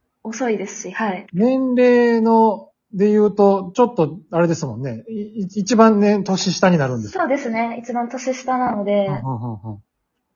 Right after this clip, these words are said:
Speaker 1: うなんですよ。一年生の終わり頃に、
Speaker 2: はい。
Speaker 1: その、私はお笑いサークルきっかけで蓮見さんたちと出会って、
Speaker 2: うーん。
Speaker 1: っていう感じで。で、その中で、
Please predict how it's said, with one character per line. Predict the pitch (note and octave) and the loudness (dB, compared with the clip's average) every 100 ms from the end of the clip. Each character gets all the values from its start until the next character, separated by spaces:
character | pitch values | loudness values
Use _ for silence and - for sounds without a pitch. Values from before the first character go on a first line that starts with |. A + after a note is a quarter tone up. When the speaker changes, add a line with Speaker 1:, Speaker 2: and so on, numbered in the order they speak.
| _ _ - | _ _ -14
Speaker 1:
う | |
な | A#3+ G#3 | -10 -10
ん | |
で | |
す | G#3 | -10
よ。 | A3+ | -10
一 | C4 D#4+ | -6 -2
年 | F4 E4+ | -2 -2
生 | D#4+ D4 | -4 -2
の | D4+ - | 0 0
終 | C4 C#4+ D4+ | 0 0 -2
わ | |
り | D4+ | -4
頃 | E4 D#4 | -2 -2
に、 | D#4+ G4+ A3 - _ | -4 -6 -8 -12 _
Speaker 2:
は | - B2 | -10 -10
い。 | G2+ _ | -10 _
Speaker 1:
そ | - A#3 | -18 -12
の、 | G#3 G#3+ | -8 -4
私 | - F#4+ G4 | -4 -4 0
は | A#4+ - | 2 4
お | C4+ | 4
笑 | F4+ G4+ | 4 2
い | G#4 | 2
サ | G#4 F#4+ | 0 0
ー | |
ク | F#4 F4+ | -2 -4
ル | F4+ | -4
き | - G4 | -6 -12
っ | _ | _
か | E4+ | -8
け | E4+ E4 | -6 -4
で | G4+ | -4
蓮 | A#3+ A3+ A3 | -4 -8 -8
見 | A3+ | -6
さ | A3+ | -6
ん | G#3 | -8
た | F#3+ | -10
ち | F3+ - | -14 -14
と | F3 | -12
出 | F#3+ | -10
会 | F#3 | -12
っ | _ _ _ | _ _ _
て、 | F#4+ F#4+ _ | -4 -4 _
Speaker 2:
う | D3+ | -4
ー | |
ん。 | C#3 C#3+ C#3+ C#3+ C#3+ C#3+ D3 D3 C#3+ | -2 0 0 -2 -2 -2 -2 -2 -4
Speaker 1:
っ | - _ _ _ - | -8 _ _ _ -8
て | |
い | G#3 | -8
う | |
感 | G#3 G3+ | -6 -6
じ | G3 | -6
で。 | F#3+ - _ | -10 -12 _
で、 | D#4 | -8
そ | D4+ D4+ | -6 -4
の | D#4 | -2
中 | E4+ F#4+ E4 B3+ | -2 -2 0 0
で、 | G3+ F#3+ F#3 - | 0 -2 -4 -8